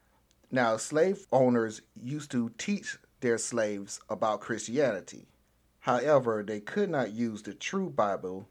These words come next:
because it did contain several passages that counteracted slavery.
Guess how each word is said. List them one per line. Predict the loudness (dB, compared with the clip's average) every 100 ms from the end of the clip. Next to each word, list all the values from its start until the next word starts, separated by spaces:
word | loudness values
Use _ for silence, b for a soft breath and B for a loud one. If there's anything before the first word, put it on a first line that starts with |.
| _ -8
because | -2 0 0
it | -2
did | 0 0
contain | 0 -4 -2 -2 -2
several | -2 4 4 4
passages | 0 0 0 0 -6 -6 -8 -8 -16 b b b
that | -2 -2
counteracted | -2 0 2 2 0 -4 -4 -6 -6
slavery. | -8 0 0 0 -8 -16